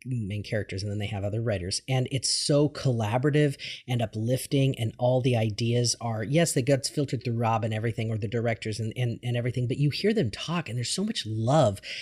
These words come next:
and so much, people are, are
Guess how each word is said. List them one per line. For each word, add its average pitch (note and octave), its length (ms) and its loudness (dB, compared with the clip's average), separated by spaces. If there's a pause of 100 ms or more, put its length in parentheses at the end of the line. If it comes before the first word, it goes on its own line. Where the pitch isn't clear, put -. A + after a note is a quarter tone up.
(180)
and C3+ 140 2
so E3+ 180 2
much, E3+ 280 2 (640)
people F#3 320 2
are, C3+ 160 6 (340)
are B2+ 460 2